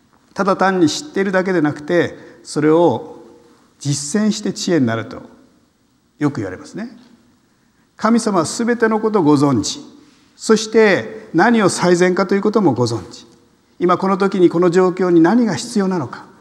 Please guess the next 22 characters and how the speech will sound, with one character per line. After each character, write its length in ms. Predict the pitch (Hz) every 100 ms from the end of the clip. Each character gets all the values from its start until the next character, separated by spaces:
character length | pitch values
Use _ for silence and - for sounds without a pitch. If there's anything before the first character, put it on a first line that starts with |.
| _ -
何 240 | 180 233 185
を 40 |
ど 160 | 143 226
う 60 |
し 60 | -
た 100 | 175
ら 80 | 151
い 80 |
い 40 | 156
の 80 | 127
か、 200 | - - - - _
知 240 | - 208
恵 80 | 233
を 80 | 202
神 240 | - 180
様 220 | 175 190 208
に 80 |
求 260 | 151 131 165
め 120 | 120
て 80 | -
い 40 | -
く。 220 | - -